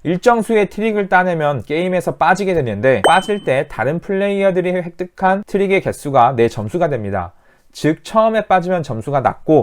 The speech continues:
나중에 빠질수록 점수가 높죠. 그렇다고 해서 마지막에 빠져버리면 본인이 모은 트릭의 점수만 획득하기 때문에 적당히 눈치보다 빠져야 하는 독특한 점수 계산의 게임입니다. 그 푸드 프린스만큼의 재미를 줄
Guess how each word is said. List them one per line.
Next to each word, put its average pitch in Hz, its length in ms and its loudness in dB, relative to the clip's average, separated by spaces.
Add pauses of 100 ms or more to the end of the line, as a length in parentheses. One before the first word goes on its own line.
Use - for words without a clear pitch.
(120)
나중에 117 360 2
빠질수록 170 580 0
점수가 117 420 -4
높죠. 101 560 -4
그렇다고 180 440 2
해서 185 160 0
마지막에 160 560 2
빠져버리면 151 800 2 (100)
본인이 180 380 2
모은 120 420 2
트릭의 175 340 -2
점수만 110 500 -4
획득하기 147 500 -6
때문에 113 480 -4 (100)
적당히 160 480 -2
눈치보다 120 720 0
빠져야 165 420 2
하는 131 420 -2
독특한 160 560 -6
점수 110 300 -6
계산의 131 360 -4
게임입니다. 139 680 -4
그 175 280 2
푸드 185 240 -2
프린스만큼의 156 960 -2
재미를 139 380 -2
줄 123 120 -6